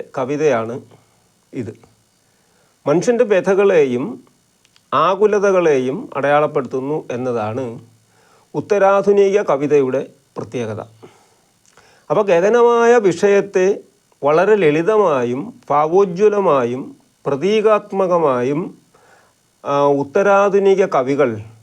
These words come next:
അവതരിപ്പിക്കുന്നു. അതിന് ഉദാഹരണമാണ് മത്സ്യം എന്ന കവിത.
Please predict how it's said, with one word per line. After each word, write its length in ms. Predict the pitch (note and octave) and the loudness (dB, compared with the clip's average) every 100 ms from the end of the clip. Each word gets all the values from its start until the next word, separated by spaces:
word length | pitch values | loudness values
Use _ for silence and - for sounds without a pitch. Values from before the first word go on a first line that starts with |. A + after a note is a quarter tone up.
| _ _ _ _ _ A#2+ | _ _ _ _ _ -6
അവതരിപ്പിക്കുന്നു. 680 | B2+ C3 G#2+ A#2 G#2 - _ _ _ _ _ _ _ _ _ | -4 -4 -8 -14 -16 -20 _ _ _ _ _ _ _ _ _
അതിന് 260 | D#3+ B3+ C#4 F#3+ | -2 0 0 0
ഉദാഹരണമാണ് 800 | E3 F#3+ F#3+ G3+ D3+ B2+ A2+ C#3+ G3 | 0 0 0 -2 0 0 -2 -4 -4
മത്സ്യം 460 | C3+ C3 - F3 G3+ C#4+ _ - | -4 -6 -6 -8 -8 -10 _ -14
എന്ന 260 | A#2+ B2 C3+ D3 - - | -12 -6 -6 -8 -12 -14
കവിത. 200 | G#2+ A2 | -12 -12